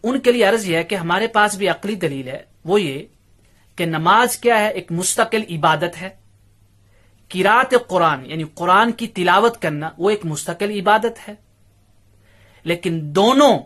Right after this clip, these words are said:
مستقل عبادت ہونے کے باوجود بھی ایک دوسرے کے لیے صحت کے لیے شرط بنایا گیا ہے۔ یعنی نماز کی صحت کے لیے ضروری ہے کہ آپ قرات قرآن کریں، اگر نماز میں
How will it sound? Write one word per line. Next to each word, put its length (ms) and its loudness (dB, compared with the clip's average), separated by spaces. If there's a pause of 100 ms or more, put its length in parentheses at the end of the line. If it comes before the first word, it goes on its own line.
(420)
مستقل 640 -2 (120)
عبادت 460 2
ہونے 360 0
کے 120 0
باوجود 680 2
بھی 240 -4
ایک 320 -4
دوسرے 340 -2
کے 180 -4
لیے 240 -2
صحت 360 -6
کے 80 -4
لیے 140 2
شرط 260 -10
بنایا 340 -2
گیا 200 -8
ہے۔ 80 -18 (580)
یعنی 180 -4
نماز 600 2
کی 160 -6
صحت 460 2
کے 80 4
لیے 180 2
ضروری 520 0
ہے 200 4
کہ 120 -2
آپ 240 2
قرات 300 -4 (100)
قرآن 300 2
کریں، 240 -2 (840)
اگر 260 0
نماز 540 4
میں 160 -2